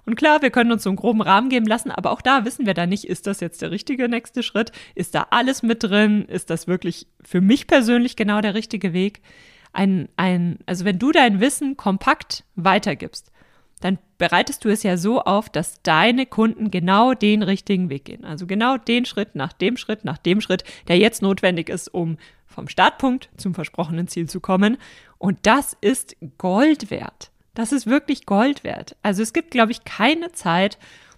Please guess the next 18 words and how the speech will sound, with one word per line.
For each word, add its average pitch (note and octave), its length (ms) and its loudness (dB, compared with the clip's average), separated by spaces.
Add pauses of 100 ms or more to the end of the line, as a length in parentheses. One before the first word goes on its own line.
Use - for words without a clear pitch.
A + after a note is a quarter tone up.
(140)
also F#3 160 -4
seit G#3 180 0
Jahren G#3+ 340 2
bin G3 120 0
ich - 140 -6
immer D4+ 240 4
in G#3+ 80 4
irgendeinem C4+ 760 2
Online-Kurs F3+ 560 0
drin, F#3+ 260 -4
der F#3 140 -2
mich G3+ 300 -2
jetzt G#3+ 260 -2
weiter F3 320 -2
zum - 140 -12
nächsten D#3 280 -10
Schritt - 220 -14
begleitet. - 460 -10